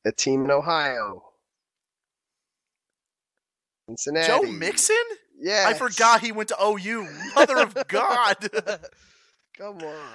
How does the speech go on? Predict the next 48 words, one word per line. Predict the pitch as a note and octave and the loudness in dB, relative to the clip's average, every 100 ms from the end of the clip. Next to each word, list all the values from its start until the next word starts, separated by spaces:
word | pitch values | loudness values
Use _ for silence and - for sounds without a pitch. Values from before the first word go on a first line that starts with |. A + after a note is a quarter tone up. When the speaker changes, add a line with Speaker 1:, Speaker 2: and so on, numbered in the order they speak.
| G#2+ - _ - D#3+ | -20 -20 _ -12 -6
Speaker 2:
Oh, | F3+ F3 D#3 C#3 B2+ | -2 0 2 0 -2
Speaker 1:
I'm | F3 | -6
Speaker 2:
man. | C#3 | -6
Speaker 1:
surprised | C3 B2+ G#3 G3 | -4 -4 -6 -8
you | |
didn't | G3 G3 F3 | -12 -12 -4
know | D3+ | -2
Speaker 2:
I'm | F3 | -2
s-, | F#3 | -4
Speaker 1:
that | E3+ | -8
Speaker 2:
well, | F3 | -8
Speaker 1:
one. | F3+ | -8
Speaker 2:
yeah. | E3 A3+ C4 C3+ | -8 -6 -6 -6
Well, | C3+ D3 D3+ | -8 -10 -10
you | C#3+ | -10
got | D#3+ | -10
to | F#3 | -10
the | D#3+ | -14
college | - C#3+ F3+ - | -12 -10 -10 -12
question. | B2 B2 - B2+ C3 | -16 -18 -18 -20 -18
I | C3+ | -18
should | D3 | -18
have | B2+ | -20
given | B2+ B2+ | -20 -18
it | A#2+ | -18
away. | A#2 C3+ A#2 B2+ _ | -16 -14 -14 -20 _
Speaker 1:
Yeah. | E3 G#3+ D4 F3+ - | -4 0 0 -2 -6
<laughs> | - | -8
Speaker 2:
Yeah, | A3+ - F#3+ D3+ | -8 -6 -10 -4
Speaker 1:
No. | G#3+ C4+ | -2 -2
Speaker 2:
Joe | - F3+ F#3+ | -2 -6 -6
Mixon. | C3 C#3 - B2+ | -10 -12 -12 -12
I | C3+ | -14
forgot | C#3 C#3 C3 C3 | -14 -10 -10 -10
he | C3 | -16
went | B2 | -18
to | - | -16
O | B2 B2+ | -16 -14
U. | C3+ B2+ - _ _ _ _ - | -16 -16 -20 _ _ _ _ -16
Speaker 1:
R | B2 | -10
B | A3 | -6
seven | D#4 F3+ C#3 F#2 | -4 -4 -4 -8
since | G#2+ A2 | -14 -12
week | A#2 C#3 | -12 -10
eight, | D3+ - | -12 -14
though. | - - _ B2+ | -20 -20 _ -20
Speaker 2:
That's | D3+ - | -20 -18
good. | C3+ D#3+ | -18 -20